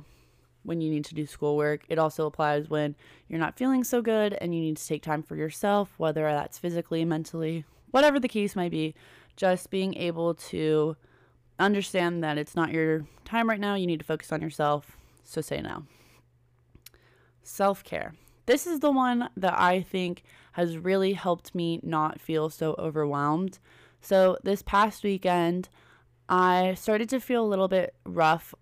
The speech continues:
on Fri-, Thursday or Friday,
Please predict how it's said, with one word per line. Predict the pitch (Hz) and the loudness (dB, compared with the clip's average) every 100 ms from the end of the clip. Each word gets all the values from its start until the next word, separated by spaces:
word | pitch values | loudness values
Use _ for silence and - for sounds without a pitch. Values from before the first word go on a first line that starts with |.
| - | -4
on | 175 165 160 160 - _ - | 0 0 -2 -6 -10 _ -20
Fri-, | - - - - 175 175 196 226 226 214 | -20 -20 -10 0 4 4 4 2 0 -2
Thursday | 196 208 247 277 | -2 0 2 4
or | 262 | 2
Friday, | - 165 147 147 151 | 4 2 4 4 2